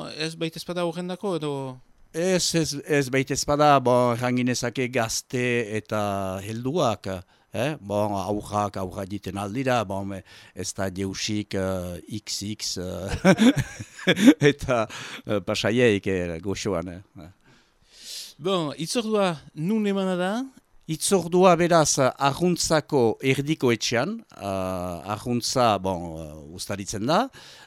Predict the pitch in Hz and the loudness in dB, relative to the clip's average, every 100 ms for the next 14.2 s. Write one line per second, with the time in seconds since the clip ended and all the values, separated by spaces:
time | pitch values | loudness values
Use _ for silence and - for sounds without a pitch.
0 | - 101 - 107 101 98 92 113 127 127 | -6 -6 -4 -2 -2 -2 -4 -4 -4 -4
1 | - 123 120 - 135 120 107 120 117 104 | 2 2 2 2 2 4 2 2 4 4
2 | 95 92 101 98 98 90 90 - 95 - | 2 0 2 2 2 0 -2 -4 -4 -4
3 | - 113 101 98 95 87 87 - - - | -2 0 0 0 -2 -6 -8 -12 -20 -4
4 | 120 113 127 107 92 98 104 101 - 156 | -2 2 4 4 2 0 2 0 0 2
5 | 240 277 - - - - - - 117 - | 2 0 -8 -20 -20 -20 -16 -8 -6 -2
6 | 120 123 127 175 170 - 196 - - - | -2 0 0 0 0 -2 -4 -6 -8 -4
7 | - 185 185 175 175 170 - 156 127 120 | 0 0 2 2 4 2 2 2 2 0
8 | - - 170 - 185 175 165 156 147 - | -2 0 2 0 2 2 4 2 2 0
9 | 147 151 139 135 113 - - 101 107 98 | -2 0 4 4 4 0 -10 -4 -2 -2
10 | 98 107 104 104 104 107 110 - 110 - | -2 0 0 0 0 0 -2 -2 -4 -4
11 | 131 107 90 87 - - - _ 87 95 | -2 -2 -4 -8 -18 -20 -20 _ -6 -4
12 | 92 - 135 123 - 135 131 123 113 113 | -2 0 0 -2 0 0 0 0 0 0
13 | 127 - 127 117 120 - 127 120 113 113 | -2 -4 -4 -4 -4 -4 0 0 2 0
14 | 107 | 0